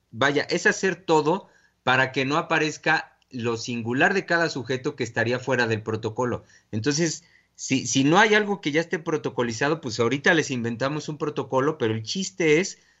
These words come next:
que, eh, acallar nuevamente lo que singularmente cada, cada persona puede decir. En este caso de la pareja, pues cada, cada uno de los miembros de la pareja.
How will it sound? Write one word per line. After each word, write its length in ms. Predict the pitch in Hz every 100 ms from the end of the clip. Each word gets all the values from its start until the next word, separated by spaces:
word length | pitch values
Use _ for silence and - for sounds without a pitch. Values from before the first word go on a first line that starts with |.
| _ -
que, 360 | 131 143 165
eh, 500 | 120 113 107 107 101 - -
acallar 600 | 127 135 127 127 180 185
nuevamente 640 | 175 170 151 135 127 156
lo 240 | 139 110
que 120 | - 110
singularmente 840 | 120 110 110 139 160 151 147 151
cada, 540 | 131 127 131 107 90
cada 580 | 131 135 135 113 92 _
persona 500 | 107 95 127 123 113
puede 220 | 120 110
decir. 460 | 92 82 123 135 131 _ _ _
En 120 | - 113
este 200 | 123 123
caso 260 | 127 117
de 40 | 127
la 160 | 107
pareja, 420 | 113 110 117 147
pues 140 | - 107
cada, 320 | 123 120 117 85 101
cada 180 | 127 127
uno 180 | 123 113
de 60 |
los 140 | 98 98
miembros 320 | 110 110 107
de 80 | 92
la 160 | 85
pareja. 500 | 87 90 156 - -